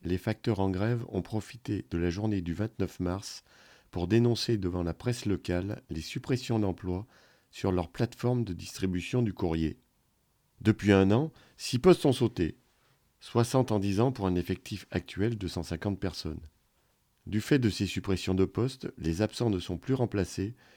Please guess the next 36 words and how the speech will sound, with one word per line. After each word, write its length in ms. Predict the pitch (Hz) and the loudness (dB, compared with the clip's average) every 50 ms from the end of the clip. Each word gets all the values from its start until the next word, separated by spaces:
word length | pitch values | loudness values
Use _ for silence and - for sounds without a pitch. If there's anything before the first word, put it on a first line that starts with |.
| _ _ - | _ _ -6
qu'ils 160 | - 117 107 | -2 -2 -2
soient 300 | - - - 101 98 - | -2 0 0 0 0 0
en 140 | - 131 127 | 0 -2 -2
congé 480 | 120 - 104 90 80 85 95 110 - - | 0 0 -2 -2 0 0 -2 -2 -2 -2
ou 100 | - 117 | 0 2
malades, 480 | 113 107 95 87 90 107 113 131 151 151 _ _ _ _ _ _ _ _ _ _ - | 4 4 4 4 2 0 0 -4 -6 -8 _ _ _ _ _ _ _ _ _ _ -6
et 120 | - 95 | -6 -4
pour 160 | - - 98 90 | -2 0 2 2
la 80 | 87 | 2
direction, 680 | 87 101 120 117 110 98 - - - 101 95 104 - - | 2 2 2 2 2 2 -2 -2 -2 -2 -2 -2 -2 -2
les 140 | - 87 87 | -2 -2 0
facteurs 400 | - 110 107 - - 135 117 98 | 0 0 -2 0 2 2 4 4
en 80 | 90 | 2
place 400 | 76 - 87 92 101 - - - - | 2 2 0 0 0 -2 -4 -10 -10
devraient 340 | 85 87 92 87 80 90 85 | -4 0 0 0 2 0 -2
faire 160 | - - 117 | -2 -2 -4
le 140 | 104 92 87 | -2 -4 -4
travail 280 | - - 90 92 101 101 | -4 -2 0 0 2 2
des 220 | 95 98 90 92 | 2 2 2 2
absents. 380 | 90 85 - - 87 80 80 - _ _ _ _ _ _ _ _ _ _ _ _ _ _ _ | 0 -2 -2 -6 -6 -6 -6 -8 _ _ _ _ _ _ _ _ _ _ _ _ _ _ _
Cette 260 | - - - 104 - | -4 0 0 0 0
fois, 320 | - - 120 127 - - - _ _ _ _ _ _ - | 0 0 2 2 2 0 -6 _ _ _ _ _ _ -2
la 100 | 101 98 | 0 2
direction 480 | 95 113 120 123 120 - - 156 151 | 4 6 6 4 4 2 2 2 2
prévoit 300 | 139 - 113 107 104 107 | 2 2 2 2 4 4
de 120 | 101 98 92 | 4 2 0
supprimer 600 | - - - - - 95 87 95 113 127 139 - | -2 -4 -10 -8 -4 -2 0 2 2 2 2 0
deux 160 | - - 120 | 2 4 4
virgule 400 | 120 120 113 98 95 101 92 92 | 6 6 4 4 4 2 0 0
quatre 300 | - - 113 - - - | 0 -2 -2 -2 -4 -8
postes 400 | _ - 117 104 - - - 90 | _ 0 0 0 0 -2 -6 -6
supplémentaires 720 | - - 113 - 101 98 92 90 87 - - 117 107 92 | -6 -6 -6 -4 -2 0 0 0 -2 -2 -2 -4 -4 -4
au 20 | 87 | -4
mois 160 | 85 87 90 | -4 -4 -4
de 80 | 82 85 | -6 -6
juin. 220 | 85 87 85 80 | -4 -4 -4 -6